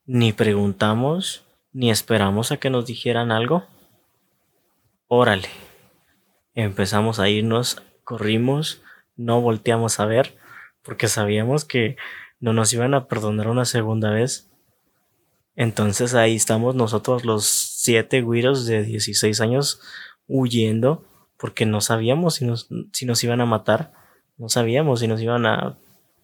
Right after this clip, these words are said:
pegar, secuestrar o qué iba a pasar.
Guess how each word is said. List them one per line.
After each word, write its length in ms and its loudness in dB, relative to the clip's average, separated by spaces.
pegar, 560 2
secuestrar 760 -2
o 420 -4
qué 120 -4
iba 160 -2
a 20 -16
pasar. 420 0